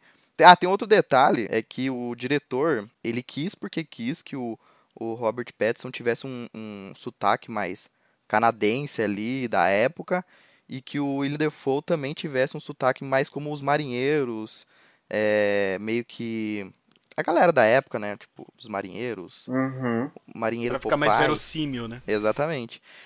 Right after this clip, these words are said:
Speaker 1: Isso você percebe, tipo, quem entende um pouquinho de inglês consegue sentir essa diferença. Até pelo o, o sim senhor
Speaker 2: Sim.
Speaker 1: que o, que o Robert Pattinson diz, porque ele não diz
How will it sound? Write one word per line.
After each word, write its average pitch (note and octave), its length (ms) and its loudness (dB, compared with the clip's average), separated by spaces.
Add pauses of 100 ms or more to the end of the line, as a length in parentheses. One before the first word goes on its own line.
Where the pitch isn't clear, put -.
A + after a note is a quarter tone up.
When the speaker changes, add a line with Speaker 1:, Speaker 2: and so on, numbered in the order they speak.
(140)
Speaker 1:
Isso C#3+ 180 0
você G3 140 4
percebe, E3+ 560 4
tipo, - 280 -12
quem C#3+ 180 -4
entende D3 320 -6
um C#3+ 60 -8
pouquinho C3 420 -10
de B2 100 -12
inglês A#2+ 360 -2
consegue D3+ 480 0
sentir D#3+ 500 -8 (280)
essa D3 220 4
diferença. D3+ 600 0 (200)
Até D#3 360 6
pelo F#3+ 500 4
o, C#3 720 0
o B2 240 -6
sim E3 220 -4
senhor E3 420 2 (240)
Speaker 2:
Sim. - 300 2 (240)
Speaker 1:
que C3+ 80 6
o, A#2 540 -2 (280)
que B2+ 100 -8
o B2 40 0
Robert B2+ 260 2 (100)
Pattinson B2+ 480 2 (240)
diz, B2+ 340 4
porque - 200 -4
ele C3+ 100 6
não D#3 120 -2
diz F3+ 320 0